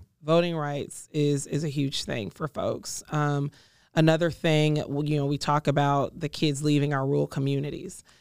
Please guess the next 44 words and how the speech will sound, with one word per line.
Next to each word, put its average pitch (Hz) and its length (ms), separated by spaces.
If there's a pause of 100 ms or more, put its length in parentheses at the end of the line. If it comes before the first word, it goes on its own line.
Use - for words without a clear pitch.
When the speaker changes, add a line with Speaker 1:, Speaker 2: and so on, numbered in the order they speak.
(160)
Speaker 2:
and, 147 200
and 135 260
vowing 139 360
never 139 240
to - 80
come 139 220
back. 127 360
We're, 151 220
we're 156 240
seeing 143 720 (300)
the 151 120
effects 147 460
of 135 120
that. 139 340 (340)
Um, 151 300
when 151 160
I'm 147 220
in 147 340
our 143 240
communities 147 560
of 151 100
color, 143 420
our 101 80
black 147 300
communities, 143 460
it's 156 120
talking 151 240
about 139 240
increasing 143 520
wages. 139 360
We 143 120
know 143 200
in 139 80
Polk 151 300
County, 139 380 (320)
blacks 147 320
make 147 220
thirty 151 280
thousand 143 440
dollars 139 440
less 143 380
as 135 100
a 143 60
family 139 520